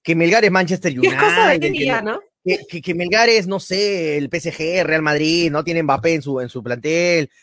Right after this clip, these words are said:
Speaker 1: O sea, no, hermano, es difícil. ¿Tú qué crees que las marcas,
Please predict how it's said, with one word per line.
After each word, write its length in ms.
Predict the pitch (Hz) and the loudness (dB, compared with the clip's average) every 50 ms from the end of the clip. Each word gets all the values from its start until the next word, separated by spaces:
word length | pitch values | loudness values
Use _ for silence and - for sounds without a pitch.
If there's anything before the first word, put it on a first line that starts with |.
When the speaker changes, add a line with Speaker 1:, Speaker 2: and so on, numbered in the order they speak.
| _ _ | _ _
Speaker 1:
O 100 | - 156 | -12 -8
sea, 180 | 156 208 220 208 | -2 0 0 0
no, 360 | 202 233 294 359 349 262 190 | 2 0 0 2 2 2 2
hermano, 440 | 156 139 160 214 262 277 208 175 190 | 2 0 -4 -6 -6 -6 -4 -4 -4
es 160 | 262 277 - | -4 -6 -6
difícil. 800 | - 254 185 - - 247 370 415 320 165 - - 160 143 139 139 | -6 -8 -8 -8 -10 -10 -6 -4 -4 -4 -4 -4 -4 -4 -4 -6
¿Tú 80 | 156 294 | -8 -8
qué 100 | - 403 | -10 -8
crees 220 | - 392 381 - | -8 -8 -8 -6
que 120 | - 269 214 | -6 -6 -2
las 160 | 170 143 143 | -2 -2 -2
marcas, 680 | 156 185 196 202 190 190 - - 175 175 170 165 - | 0 2 2 2 2 -2 0 2 2 2 2 2 -2